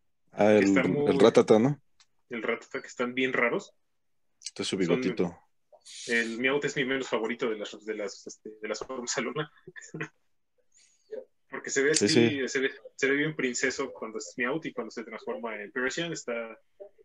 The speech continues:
Speaker 2: es como Garfield morado, sin pelo.
Speaker 1: <laughs>
Speaker 2: <laughs> No tengo nada en contra de los gatitos gordos, me gustan, pero ese no me gustó.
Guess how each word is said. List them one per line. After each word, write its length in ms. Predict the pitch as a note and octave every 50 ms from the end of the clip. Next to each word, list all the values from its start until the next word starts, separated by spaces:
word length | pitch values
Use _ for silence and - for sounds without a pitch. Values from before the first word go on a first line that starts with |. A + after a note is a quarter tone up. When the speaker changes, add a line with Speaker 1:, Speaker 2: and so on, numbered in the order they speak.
| _ _ _ _
Speaker 2:
es 100 | C#3+ -
como 240 | - E3+ D3+ A#2+ A2+
Garfield 380 | B2 C#3 D3 D3+ F#3+ F#3 -
morado, 400 | D3+ A#2+ A2+ A#2 G#2+ G#2 - - _ - - - _ _ _ _
sin 160 | - - A#2+ G#2+
pelo. 180 | - B2+ A#2 -
Speaker 1:
<laughs> 600 | - F3 - - D#4+ - - D4+ - - F#3 - - - _ _ _ _ _ _ -
Speaker 2:
<laughs> 560 | - - - - D3+ D3+ - - - E3+ - _ _ _ - - - - _ _ _ _ _ _ _ _ _ _ _ _ _ _ _ _ _ _ - _ _ _ - - _ _ _
No 80 | C#3 C#3+
tengo 160 | D#3+ D#3 D#3
nada 160 | C#3+ C#3 C#3
en 60 | C3+ B2+
contra 280 | C3+ B2+ B2+ B2+ A#2+
de 60 | A2+
los 100 | G#2+ A2+
gatitos 340 | A2+ A#2+ - C3 A#2+ - A2+ A#2
gordos, 340 | A#2 A2+ A2 A2 G2+ F#2+ -
me 80 | A2
gustan, 340 | A2 A2+ A#2 A#2+ - B2 A2+ -
pero 160 | A#2+ A#2 B2+
ese 160 | C3+ - C#3
no 100 | B2+ B2+
me 80 | A#2+ A#2+
gustó. 260 | B2+ - - -